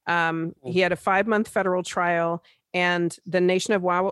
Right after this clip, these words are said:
Speaker 1: Yahweh was apparently the only church at the time that was ever indicted as a racketeering enterprise.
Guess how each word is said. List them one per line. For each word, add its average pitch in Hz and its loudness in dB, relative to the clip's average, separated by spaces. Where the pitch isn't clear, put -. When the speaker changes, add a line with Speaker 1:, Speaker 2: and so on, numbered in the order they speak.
Speaker 1:
Yahweh 190 2
was 185 -2
apparently 180 -4
the 170 -4
only 202 0
church 208 -4
at 196 -6
the 190 -6
time 185 -2
that 175 -2
was 156 -8
ever 185 -2
indicted 165 -2
as 156 -8
a 170 -6
racketeering 147 -8
enterprise. 127 -12